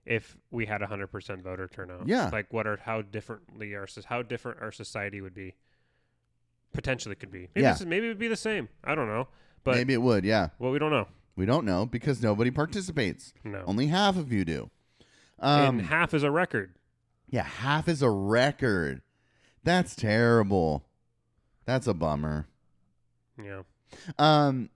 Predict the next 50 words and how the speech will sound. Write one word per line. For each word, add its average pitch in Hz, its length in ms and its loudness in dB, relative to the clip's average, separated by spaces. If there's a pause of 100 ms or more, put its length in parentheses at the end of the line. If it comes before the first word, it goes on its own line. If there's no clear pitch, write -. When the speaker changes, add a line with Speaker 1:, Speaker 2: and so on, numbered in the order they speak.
(120)
Speaker 2:
when 127 160 0
I 123 80 2
said 131 160 -4
I 120 100 2
almost 98 340 -2
didn't 95 200 -2
vote, 110 260 0
I 104 100 -4
forgot 90 500 -6
the, 85 160 -6 (400)
the 85 100 -12
deadline. 80 560 -10 (720)
And 98 120 -4
you're 101 120 0
like, 92 240 -4
"Yeah, 403 120 -4
I - 60 -2
turned 190 240 -4
in 190 80 -4
my 196 140 -2
ballot 220 300 -2
today." 117 280 -4
And 82 100 -4
I 95 60 -4
looked 110 220 -8
at 101 80 -10
Jen 117 180 -4
like, 87 220 -6 (320)
"Oh, 80 180 2
crap." 95 500 0 (140)
<laughs> - 960 2 (1200)
Speaker 1:
Well, 156 380 6
we 156 200 2
all 147 160 6
know 127 200 4
November 107 500 0
is 101 120 -2
generally, 98 440 -4
like, 98 180 -6
the - 100 -6
election 95 420 -10
time, 95 320 -6
so 110 120 -4
I 101 40 -2
think 95 160 -6
we 107 80 -2
all 101 160 -2
kind 101 220 -6
of, 98 80 -8
like, 95 240 -8